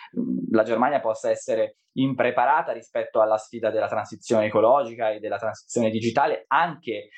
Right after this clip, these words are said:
eh, conseguentemente a quel tipo di misure politiche. Ehm, dunque, mm, io voglio chiederti, dopo la pandemia che ha compromesso, eh, la, la situazione economica gravemente e adesso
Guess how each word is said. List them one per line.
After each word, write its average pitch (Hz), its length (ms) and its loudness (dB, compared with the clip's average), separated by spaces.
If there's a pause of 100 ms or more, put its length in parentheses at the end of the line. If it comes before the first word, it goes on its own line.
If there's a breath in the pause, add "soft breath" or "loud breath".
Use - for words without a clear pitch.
(160 loud breath)
eh, 104 520 2
conseguentemente 127 880 0
a 107 140 0
quel 117 180 -8
tipo 123 300 -2
di 113 240 0
misure 110 500 0
politiche. 101 680 -2 (260 loud breath)
Ehm, 113 680 0 (160)
dunque, 165 760 2
mm, 120 220 -6
io 160 380 2
voglio 120 240 -6
chiederti, 113 840 -2
dopo 113 280 2
la 113 100 4
pandemia 117 580 -2
che 107 100 -8
ha - 40 -10
compromesso, 110 800 -2 (180 loud breath)
eh, 69 460 2
la, 92 280 2
la - 100 -8
situazione 104 440 0
economica 117 440 2
gravemente 117 560 -2
e 101 80 0
adesso 113 560 0